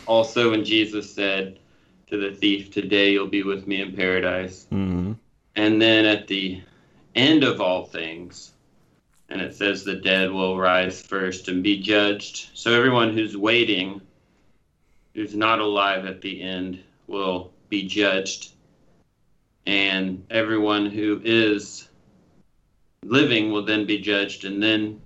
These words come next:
Speaker 1: you go and spend an eternity in heaven as, and they never really covered this part, but, uh, I, the assumption I had growing up was as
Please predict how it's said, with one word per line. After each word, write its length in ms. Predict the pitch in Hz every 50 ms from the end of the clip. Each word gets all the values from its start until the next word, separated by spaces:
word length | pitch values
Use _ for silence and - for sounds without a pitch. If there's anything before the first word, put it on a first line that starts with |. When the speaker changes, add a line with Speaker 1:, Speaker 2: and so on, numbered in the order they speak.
| - - -
Speaker 1:
you 600 | 104 101 101 101 104 101 101 101 98 101 - - - - - _ _ _ _ _ - - _ _ _ _ _ _ _ _ - - - - - - _ _ _ - -
go 260 | - 110 113 113 113
and 120 | 107 101
spend 340 | - - - 110 107 104 107
an 120 | 104 104 104
eternity 800 | 101 98 - - 110 107 107 107 104 104 104 104 101 104 101 - - - - - - - - - - _ _ _ _ _ _ _ _ _ _ - - - - - - - - - - -
in 280 | 135 135 127 120 120 120
heaven 800 | 120 - - - - - - 127 123 123 110 104 101 107 113
as, 540 | 113 - 107 110 110 110 104 - - - - - - - _ _ _ - - _ _ _ _ _ _ -
and 180 | 113 113 117 127
they 100 | 139 156
never 220 | 170 175 156 139 139
really 220 | 139 127 120 117
covered 340 | - 151 147 123 117 110 110
this 160 | 107 104 -
part, 400 | - _ - 90 92 95 92 92
but, 240 | 95 92 87 - - - _ _ - 113
uh, 160 | 113 113 113 - -
I, 120 | - - - - - - _ _ -
the 160 | 120 120 117
assumption 560 | 110 - - 117 113 117 113 - 107 104 104
I 140 | 104 107 104
had 320 | 104 98 95 92 92 -
growing 320 | - 98 95 95 92 92 92
up 160 | 92 90 -
was 300 | 90 90 87 - - -
as 520 | 101 101 98 95 92 90 - - - -